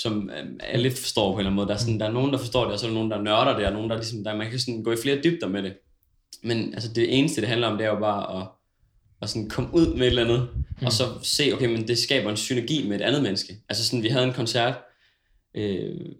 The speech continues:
Speaker 1: for lang tid siden, hvor at, så spillede vi en sang, som vi havde, vi havde,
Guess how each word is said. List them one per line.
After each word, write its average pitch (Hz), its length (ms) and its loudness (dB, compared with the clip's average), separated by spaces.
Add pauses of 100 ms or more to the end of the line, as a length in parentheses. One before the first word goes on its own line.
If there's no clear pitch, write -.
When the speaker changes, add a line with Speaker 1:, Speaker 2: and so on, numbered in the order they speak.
(220)
Speaker 1:
for 104 80 -4
lang 107 140 2
tid 104 100 -8
siden, 95 360 -6 (120)
hvor 104 140 -2
at, 80 160 -4 (380)
så - 140 -8
spillede 110 220 0
vi 107 60 2
en 98 60 -2
sang, 104 360 -6
som 104 120 -6
vi 101 60 -2
havde, 92 360 -2
vi 107 80 -8
havde, 98 340 -4